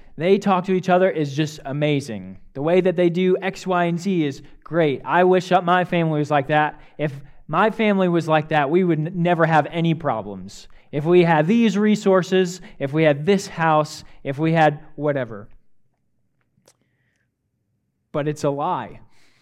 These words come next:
And if you're prone to believe that lie, this text has something to say to you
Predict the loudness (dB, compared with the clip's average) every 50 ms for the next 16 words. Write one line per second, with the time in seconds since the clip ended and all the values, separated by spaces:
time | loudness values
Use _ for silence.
0 | _ _ _ _ _ _ _ _ _ _ _ _ _ _ _ _ _ _ _ _
1 | _ _ _ -6 -4 -4 -4 -2 0 2 2 2 0 0 2 2 4 4 2 2
2 | 0 0 0 2 2 0 2 0 0 0 -2 -2 0 -2 -2 -2 -4 -6 -8 -8
3 | -6 -6 -6 -6 -6 -8 -10 -14 -20 -20 _ -20 -20 _ _ _ _ _ _ _
4 | _ _ _ _ _ _ _ _ -12 -8 -6 -6 -6 -6 -8 -8 -2 -2 0 0
5 | -2 -6 -12 -16 -8 -4 -2 -2 -2 -2 -4 -4 -4 -4 -6 -8 -8 -8 -10 -6
6 | -2 0 0 0 0 -2 -6 -8 -10 -10 -8 -8 -8 -10 -12 -14